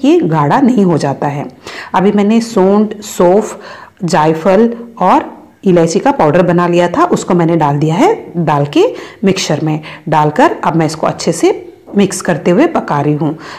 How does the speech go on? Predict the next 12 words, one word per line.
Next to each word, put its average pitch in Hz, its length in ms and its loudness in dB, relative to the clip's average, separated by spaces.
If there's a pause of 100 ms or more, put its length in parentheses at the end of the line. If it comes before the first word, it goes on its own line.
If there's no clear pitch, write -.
(140)
ध्यान 175 300 2
देना 196 220 4
है, 277 200 4
इसे 214 280 -2
हमें 190 280 0
continuously 170 640 2
mix 175 240 2
करना 170 240 -2
है, 175 160 -4
otherwise 175 420 0
ये 226 80 4
नीचे 226 420 2